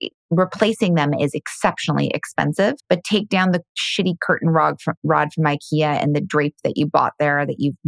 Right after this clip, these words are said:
moved from one university dorm to another, and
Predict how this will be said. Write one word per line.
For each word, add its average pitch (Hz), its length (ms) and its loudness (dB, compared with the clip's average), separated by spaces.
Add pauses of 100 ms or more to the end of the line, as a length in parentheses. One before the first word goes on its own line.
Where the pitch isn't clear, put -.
(160)
moved 160 280 0
from 151 240 0
one 151 180 0
university 147 560 0
dorm 147 320 0
to - 180 -2
another, 151 440 2 (760)
and 156 440 2